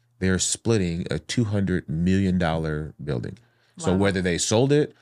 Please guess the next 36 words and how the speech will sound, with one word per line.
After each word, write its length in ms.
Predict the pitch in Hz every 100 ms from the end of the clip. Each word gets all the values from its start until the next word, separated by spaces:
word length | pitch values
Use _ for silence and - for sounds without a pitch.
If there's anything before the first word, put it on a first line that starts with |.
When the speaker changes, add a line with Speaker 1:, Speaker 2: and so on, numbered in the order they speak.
| _ _
Speaker 1:
whether 260 | 87 92 85
they 120 | 85
did 140 | 85 78
a 40 |
heloc 460 | 73 120 123 117 113
and 100 | 95
took 180 | 110 98
money 280 | 101 95 92
out, 320 | 113 123 -
or 120 | - 98
whether 220 | 95 85
they 180 | 85 87
just 200 | 90 -
contin-, 380 | 82 - 104 95 -
continue 360 | 101 - 104
to 100 | 98
take 240 | 95 107 90
rent, 340 | 82 95 - - _ _ _ _ _ _ _ _ - _
they 200 | 107 127
own 140 | 151 143
a 40 |
two 180 | - 156
hundred 180 | 135 110
million 280 | 120 123
dollar 180 | 120 113
Speaker 2:
Yeah. 240 | 104 147 165
Speaker 1:
building. 200 | 95 - _ _ _
And 80 | 131
I'm 40 |
like, 120 | 131 113
"Why 140 | 120
can't 180 | 165 127
I 80 | 147
do 140 | 123
that?" 220 | 73 - - _
Speaker 2:
Yeah. 220 | 196 202